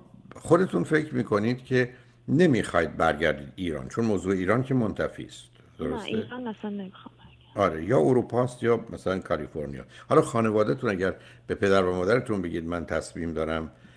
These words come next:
Speaker 1: برم اروپا، آلمان، نه تازه اونجا که خواهرم هست ولی اونجا یا در کالیفرنیا بودم، فکر کنید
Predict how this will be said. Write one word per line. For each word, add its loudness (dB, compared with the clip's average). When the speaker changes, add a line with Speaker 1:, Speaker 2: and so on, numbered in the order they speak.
Speaker 1:
برم 0
اروپا، -2
آلمان، -2
نه -2
تازه -8
اونجا -8
که -6
خواهرم -8
هست -10
ولی -14
اونجا -2
یا 2
در -2
کالیفرنیا -2
بودم، -4
فکر -8
کنید -4